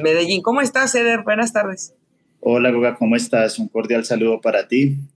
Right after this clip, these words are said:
Speaker 2: también para toda la gente que nos escucha a través de Pendiente Máxima. Y como tú bien lo decías, mira, la camiseta merita la ocasión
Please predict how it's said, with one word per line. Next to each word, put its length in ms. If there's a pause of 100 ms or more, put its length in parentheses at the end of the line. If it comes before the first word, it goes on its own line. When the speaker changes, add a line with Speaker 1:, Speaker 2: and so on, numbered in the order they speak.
(100)
Speaker 2:
también 280
para 240
toda 200
la 120
gente 300
que 300
nos 180
escucha 360
a 20
través 260
de 80
Pendiente 480
Máxima. 500 (680)
Y 140
como 240
tú 100
bien 180
lo 80
decías, 340
mira, 180
la 140
camiseta 480
merita 340
la 100
ocasión 560